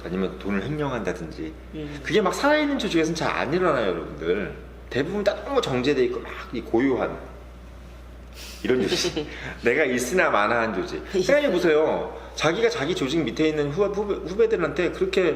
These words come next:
Speaker 1: 롤모델화 된다면 과연 그 사람이 누구 여성을 성추행할 수 있을까요?
Speaker 2: 음, 이미지 관리 차원에서라도
Speaker 1: 못할 것
Speaker 2: 못하죠.
Speaker 1: 같아요. 진짜 못할 것 같아요. 왜냐면 사람들이 다 날 존경하고 있는데 걔를 어떻게 성추행해요?
Speaker 2: 음.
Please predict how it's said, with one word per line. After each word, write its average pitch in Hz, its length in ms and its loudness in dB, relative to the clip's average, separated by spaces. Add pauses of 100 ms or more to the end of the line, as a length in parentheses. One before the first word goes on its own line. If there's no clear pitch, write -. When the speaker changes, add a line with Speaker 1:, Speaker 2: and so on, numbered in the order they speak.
Speaker 1:
롤모델화 151 480 4
된다면 120 560 2 (160)
과연 147 240 4
그 131 60 -4
사람이 139 340 2
누구 113 220 2
여성을 139 360 2
성추행할 202 460 -2
수 196 100 -6
있을까요? - 540 -2 (920)
Speaker 2:
음, 151 160 -12 (480)
이미지 226 380 -2
관리 165 340 0
차원에서라도 196 520 -4
Speaker 1:
못할 277 160 4
것 - 80 0
Speaker 2:
못하죠. 196 160 6
Speaker 1:
같아요. 120 600 4
진짜 151 240 4
못할 120 280 0
것 95 100 2
같아요. 110 160 -2
왜냐면 202 260 2 (220)
사람들이 285 320 2
다 180 120 -2
날 131 180 4
존경하고 202 480 2
있는데 165 240 4
걔를 151 440 0
어떻게 117 220 2
성추행해요? 107 800 0 (540)
Speaker 2:
음. 151 300 -10